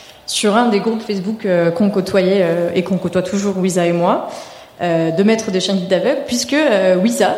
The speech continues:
euh, lançait un appel en disant, « Voilà, bonjour à tous. Mon mari, notre chienne guide, cherche une personne donc prête à courir la Wamiz Run du vingt-cinq mars avec eux.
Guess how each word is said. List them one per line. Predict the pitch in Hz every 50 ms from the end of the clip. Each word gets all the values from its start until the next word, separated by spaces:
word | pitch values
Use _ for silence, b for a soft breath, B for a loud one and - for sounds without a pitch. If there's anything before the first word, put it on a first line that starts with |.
| - -
euh, | 180 180 180 180 180 175 175 175 170 - - - - - -
lançait | 214 226 269 320 - - 330 302
un | 302 294 269
appel | 240 - - 214 240 269 262
en | 247 226
disant, « | 208 208 208 240 254
Voilà, | 254 214 185 202 220
bonjour | 208 262 262 269 269 254
à | 214
tous. | - - 320 - - - B B B B B B B
Mon | B 208
mari, | 202 190 175 196 - 403 381
notre | 190 175 - - 180
chienne | - - 180 185
guide, | 185 262 269 -
cherche | - 233 233 233 -
une | 240 226
personne | 220 214 208 - 247 254 247
donc | 214 196 190 180
prête | - 269 269 269
à | 226
courir | - - 240 220 220 220
la | 214 202
Wamiz | 190 190 190 190 175 185
Run | 185 202 214 208 185 180
du | 170 165 170
vingt-cinq | 190 226 254 - 226 196 185
mars | 185 196 196 - - -
avec | 226 214 196 175 - -
eux. | 202 254